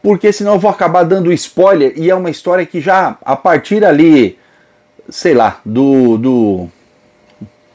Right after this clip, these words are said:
primeiro, a, a, o primeiro quarto da história, a gente já começa a ter algumas situações de reviravoltas e tal,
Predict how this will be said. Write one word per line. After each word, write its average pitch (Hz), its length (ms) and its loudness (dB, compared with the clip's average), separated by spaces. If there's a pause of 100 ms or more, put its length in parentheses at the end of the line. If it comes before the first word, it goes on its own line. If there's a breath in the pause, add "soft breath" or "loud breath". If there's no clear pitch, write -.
primeiro, 180 600 2 (340)
a, 135 360 -10
a, 120 60 -8 (480 soft breath)
o 156 80 -8
primeiro 220 360 4
quarto 160 540 -2
da 120 140 2
história, 156 440 0
a 139 80 -2
gente 156 280 -8
já 185 160 -2
começa 165 480 -4
a 131 40 -2
ter 165 220 2
algumas 143 360 0
situações 135 600 -4
de 123 120 0
reviravoltas 117 1120 0
e 101 40 -8
tal, 143 320 -2